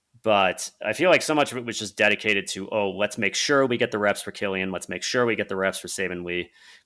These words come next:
And I know it's only summer league, but I'm kinda concerned that they're gonna do that in the regular season as well and just say, "Oh, we wanna try to," or at least with Killian and, uh,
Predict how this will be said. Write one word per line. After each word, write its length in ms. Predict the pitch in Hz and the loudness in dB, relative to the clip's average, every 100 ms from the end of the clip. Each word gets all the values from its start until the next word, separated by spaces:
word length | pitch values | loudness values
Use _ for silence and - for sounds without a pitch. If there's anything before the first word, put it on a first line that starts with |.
| _ _ _ - - | _ _ _ -20 -8
And 380 | 95 90 87 85 | -4 -4 -6 -4
I 80 | 104 | -2
know 140 | 113 | 0
it's 120 | 110 117 | 0 -2
only 160 | 101 | -4
summer 340 | 90 123 107 90 | -2 0 0 -2
league, 280 | 90 87 - | -2 -4 -2
but 220 | 90 - | -4 -2
I'm 140 | 92 | -6
kinda 200 | 104 101 | -2 -4
concerned 380 | 92 90 104 92 | -4 -4 -4 -4
that 80 | 87 | -6
they're 100 | 90 | -8
gonna 160 | 90 | -8
do 160 | 87 95 | -8 -4
that 140 | 87 90 | -4 -4
in 60 | |
the 80 | 90 | -4
regular 300 | 90 87 90 | -6 -4 -6
season 320 | - 90 82 | -6 -8 -10
as 180 | 85 - | -12 -6
well 240 | 90 85 | -4 -2
and 80 | 85 | -6
just 160 | 87 - | -6 -4
say, 140 | 95 | -2
"Oh, 120 | 98 | 0
we 120 | 101 104 | -2 -2
wanna 180 | 110 | -2
try 240 | 101 - 104 | -2 0 0
to," 180 | 95 - - | 0 -6 -8
or 140 | 104 | -6
at 80 | 95 | -4
least 220 | 113 - | -4 -6
with 120 | 98 - | -10 -8
Killian 380 | 104 92 87 | -4 -4 -4
and, 180 | 85 85 | -8 -10
uh, 200 | 87 82 | -10 -10